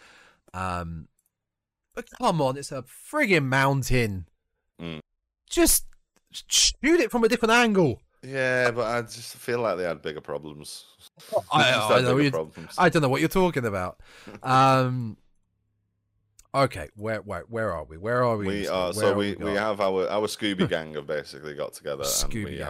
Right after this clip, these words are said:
Speaker 2: have,
Speaker 1: yeah.
Speaker 2: we've been told what the, uh, what the cult of Mi-, what the curse of Michael Myers is, and
Speaker 1: Yeah.
Speaker 2: about the cult.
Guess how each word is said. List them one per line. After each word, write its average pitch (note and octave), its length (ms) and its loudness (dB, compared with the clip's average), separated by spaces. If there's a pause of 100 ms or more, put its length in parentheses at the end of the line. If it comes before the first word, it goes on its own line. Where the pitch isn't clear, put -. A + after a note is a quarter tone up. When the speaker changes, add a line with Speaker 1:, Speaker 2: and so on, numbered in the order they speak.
Speaker 2:
have, D#2+ 80 -18
Speaker 1:
yeah. D2+ 220 -16 (200)
Speaker 2:
we've D2+ 260 -18
been - 380 -14 (440)
told D2 560 -8 (580)
what D#2+ 320 -8
the, D2+ 340 -10
uh, D2 260 -8 (580)
what A#2 180 2
the G#3+ 60 -6
cult - 440 -4 (200)
of - 300 -6 (120)
Mi-, D#2+ 220 -8
what G#2 160 0
the G#2+ 60 -8
curse A#2 400 2
of F2 100 -8
Michael F2 320 -6
Myers D2+ 440 -12 (180)
is, C#2+ 440 -14 (140)
and C#2+ 340 -16
Speaker 1:
Yeah. D#2+ 80 -10
Speaker 2:
about D2+ 260 -8
the - 60 -20
cult. - 460 -12